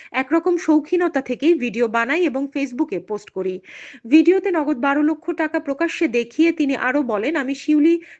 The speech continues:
Facebook থেকে গত ছয় মাসে বারো লক্ষ টাকা আয় করেছি। আমার মতো যারা উৎসাহী তারাও সংসারের পাশাপাশি এরকম আয় করতে পারেন।" সদা হাস্যময়ী এই টিকটকার Facebook-এ এরকম অহরহ আসার আগে গত বছর বড়াইগ্রাম উপজেলা পরিষদের মহিলা ভাইস চেয়ারম্যান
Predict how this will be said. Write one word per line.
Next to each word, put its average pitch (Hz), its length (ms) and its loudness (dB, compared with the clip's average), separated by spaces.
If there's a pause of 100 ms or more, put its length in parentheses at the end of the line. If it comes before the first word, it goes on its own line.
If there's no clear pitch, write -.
(120)
Facebook 302 360 0
থেকে 339 300 0
গত 247 260 -2
ছয় 311 300 2
মাসে 330 320 0
বারো 247 300 0
লক্ষ 311 280 -2
টাকা 233 340 -2
আয় 202 200 -2
করেছি। 190 500 -8 (360)
আমার 277 320 2
মতো 381 240 2
যারা 269 220 2
উৎসাহী 254 600 -4
তারাও 311 420 0
সংসারের 294 540 -4
পাশাপাশি 277 600 -4 (360)
এরকম 247 380 0
আয় 277 300 0
করতে 254 320 -6
পারেন।" 180 360 -8 (260)
সদা 311 320 2
হাস্যময়ী 320 640 0 (120)
এই 254 140 -4
টিকটকার 294 540 -2 (100)
Facebook-এ 269 580 -2 (320)
এরকম 285 360 2
অহরহ 330 560 0
আসার 294 360 0
আগে 247 540 -2
গত 240 240 -4
বছর 311 400 0
বড়াইগ্রাম 233 540 0
উপজেলা 294 440 0
পরিষদের 294 500 -2
মহিলা 277 380 2
ভাইস 240 300 -2
চেয়ারম্যান 302 380 0